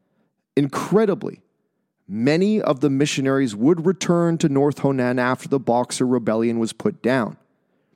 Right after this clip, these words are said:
By mid-nineteen oh two, the mission was once again up and running throughout the province. In fact, several of them felt that God's will had been made clear to them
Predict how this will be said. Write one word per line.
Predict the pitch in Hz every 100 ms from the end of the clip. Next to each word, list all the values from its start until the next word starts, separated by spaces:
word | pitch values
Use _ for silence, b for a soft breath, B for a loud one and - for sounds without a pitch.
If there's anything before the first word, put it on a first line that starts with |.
| _ -
By | 120
mid-nineteen | 120 143 185 156 120 131 196 - 196
oh | 190
two, | 180 - 147 - _ _ _ _ _
the | 92
mission | 110 127 147 127
was | 101
once | 123 151 160
again | 139 139 -
up | 143 - -
and | 135 143 120
running | 123 131 127
throughout | - 117 110 113
the | 113
province. | - - 135 - - - -
In | 110
fact, | 190 208 160 - b b b b b b -
several | - 185 214 202 127
of | 110 98
them | 107 101
felt | - 143 127 _
that | - 113 98
God's | 123 143 175 147
will | 113 110 190 123 120 123
had | 127 131
been | 143 139
made | 135 135 -
clear | - 214 262
to | 180
them | 120 98 -